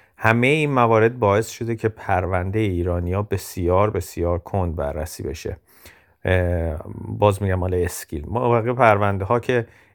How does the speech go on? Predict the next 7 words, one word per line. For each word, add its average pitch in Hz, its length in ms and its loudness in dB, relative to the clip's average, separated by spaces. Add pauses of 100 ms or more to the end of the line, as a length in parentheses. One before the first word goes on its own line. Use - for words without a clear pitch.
احتیاج 113 580 2
به 113 140 4
استعلام 101 580 0
سابقه 90 460 0
کار 90 300 0
نداره، 92 440 -2 (300)
خب - 260 0